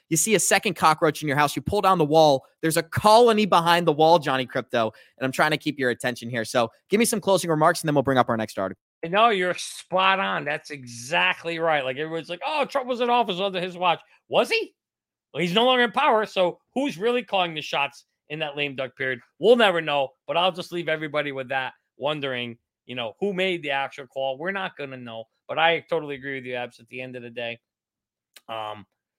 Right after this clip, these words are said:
Speaker 2: they're all, it's, it's all, it's all,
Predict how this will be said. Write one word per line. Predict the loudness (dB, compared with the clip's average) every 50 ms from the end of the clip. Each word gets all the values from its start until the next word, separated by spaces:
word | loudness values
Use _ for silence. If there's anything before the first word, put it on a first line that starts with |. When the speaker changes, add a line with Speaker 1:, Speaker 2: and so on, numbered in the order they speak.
| _ _ -2
Speaker 2:
they're | 0 2
all, | 4 4 4 4 2 0 -2
it's, | -6 -10 -10 -10 -10 -10
it's | -10 -10 -8 -4
all, | -2 0 2 2 2 2 0 -4 -6 _ _ _ _ _ -20 -20 -20 -20 _ _ -14
it's | -14 -12 -12 -6 -2
all, | 0 2 2 4 4 4 4 4 2 0 -2 -6 -10